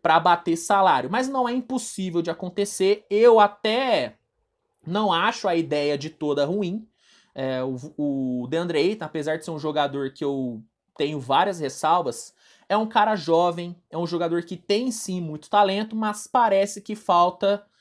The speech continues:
motivação. Talvez em um novo time, em um novo projeto, ele consiga ter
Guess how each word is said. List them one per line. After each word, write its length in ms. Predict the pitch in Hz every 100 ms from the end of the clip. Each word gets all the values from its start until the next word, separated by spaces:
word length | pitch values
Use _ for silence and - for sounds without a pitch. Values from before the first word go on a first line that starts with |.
| _ _ _ -
motivação. 840 | 214 214 208 233 226 - 185 135
Talvez 600 | - 202 170 196 269 208
em 60 | 185
um 100 | 180
novo 300 | 170 170 151
time, 580 | - - 208 247 110 - -
em 120 | 160
um 80 | 165
novo 260 | 156 143
projeto, 640 | - 143 127 151 202 - - _ -
ele 180 | 165
consiga 640 | 175 - 208 214 190 190 208
ter 420 | - 160 170